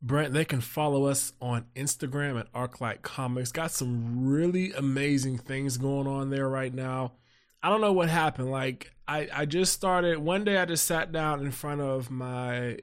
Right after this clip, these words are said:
phone, the front-facing camera, in the chair. I put up a image of one of our characters on my desktop, and then I started talking into the, the camera for video,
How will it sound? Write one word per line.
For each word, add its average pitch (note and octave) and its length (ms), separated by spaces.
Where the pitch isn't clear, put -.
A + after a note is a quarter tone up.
phone, C#3 600
the - 60
front-facing C#3 540
camera, B2 440
in D3+ 140
the E3 80
chair. B2+ 600
I B2+ 220
put D3 400
up C#3 340
a B2 280
image C#3 480
of B2 220
one B2 160
of A#2+ 140
our A#2 100
characters A#2 520
on G#2+ 260
my G#2+ 260
desktop, A#2 680
and B2 80
then C3 80
I B2+ 80
started C3+ 560
talking C3+ 640
into A#2+ 320
the, A#2 260
the A2 140
camera D3 560
for A#2+ 240
video, C3 720